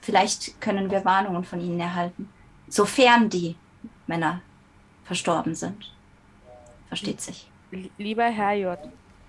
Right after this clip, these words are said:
Speaker 2: du machst doch immer über die Dummen, ne? Bitte passiert auf uns auf. Gut, dann lass, also,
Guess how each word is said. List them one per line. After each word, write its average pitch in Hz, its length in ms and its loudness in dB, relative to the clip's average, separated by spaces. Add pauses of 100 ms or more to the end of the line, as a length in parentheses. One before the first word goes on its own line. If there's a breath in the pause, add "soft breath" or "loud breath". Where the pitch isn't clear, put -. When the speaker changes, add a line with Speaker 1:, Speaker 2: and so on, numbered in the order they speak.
(140)
Speaker 2:
du 214 80 -4
machst - 280 2
doch 269 120 -2
immer 233 280 0
über 220 180 0
die 208 140 -12
Dummen, 180 420 -6
ne? 208 200 -4 (420)
Bitte 254 200 0
passiert 233 400 0
auf 226 120 -2
uns 226 180 -4
auf. 220 240 -4 (440 soft breath)
Gut, 233 180 -6 (420)
dann 220 120 -2
lass, 233 180 -2 (320)
also, 220 240 0